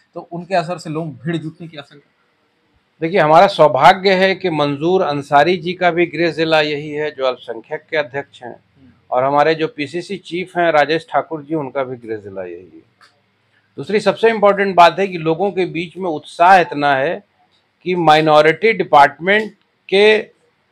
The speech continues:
Speaker 2: बैनर तले ये program हो रहा है,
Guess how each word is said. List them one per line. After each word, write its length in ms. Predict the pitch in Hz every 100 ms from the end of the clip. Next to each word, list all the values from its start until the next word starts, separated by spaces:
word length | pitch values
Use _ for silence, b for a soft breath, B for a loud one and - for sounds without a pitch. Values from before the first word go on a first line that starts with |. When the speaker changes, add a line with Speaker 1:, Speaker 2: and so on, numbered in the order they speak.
| _ -
Speaker 2:
बैनर 360 | 139 160 208
तले 280 | 214 196 208
ये 160 | 202 196
program 480 | 196 175 165 170 170
हो 300 | 127 160 180
रहा 300 | 135 120 107
है, 260 | 101 98